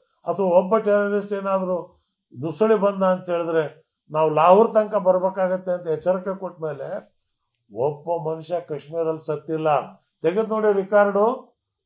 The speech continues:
ತೊಂಬತ್ತಾರರಲ್ಲಿ ಕಾಶ್ಮೀರ ಎಲೆಕ್ಷನ್ ಅಲ್ಲಿ ಯಾರಾದ್ರೂ ಸತ್ತಿದಾರಾ? ಇವತ್ತು ರೆಕಾರ್ಡ್ ಇದೆ. ಫಾರೂಕ್ ಅಬ್ದುಲ್ಲಾ ಮುಖ್ಯಮಂತ್ರಿಯಾಗಿ ಪ್ರಮಾಣ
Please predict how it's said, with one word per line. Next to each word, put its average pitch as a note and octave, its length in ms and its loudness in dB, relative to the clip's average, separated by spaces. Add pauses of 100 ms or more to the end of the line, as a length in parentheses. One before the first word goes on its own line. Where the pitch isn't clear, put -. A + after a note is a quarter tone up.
ತೊಂಬತ್ತಾರರಲ್ಲಿ G3+ 680 4
ಕಾಶ್ಮೀರ F#3 340 -6
ಎಲೆಕ್ಷನ್ G3 400 -6
ಅಲ್ಲಿ F#3+ 500 -2
ಯಾರಾದ್ರೂ F#3+ 440 2
ಸತ್ತಿದಾರಾ? F#3 760 2 (500)
ಇವತ್ತು G#3 400 2
ರೆಕಾರ್ಡ್ F#3 440 -4
ಇದೆ. G#3 500 -6 (420)
ಫಾರೂಕ್ A3 380 6
ಅಬ್ದುಲ್ಲಾ G#3 400 0
ಮುಖ್ಯಮಂತ್ರಿಯಾಗಿ G3+ 920 -4 (380)
ಪ್ರಮಾಣ G3 360 4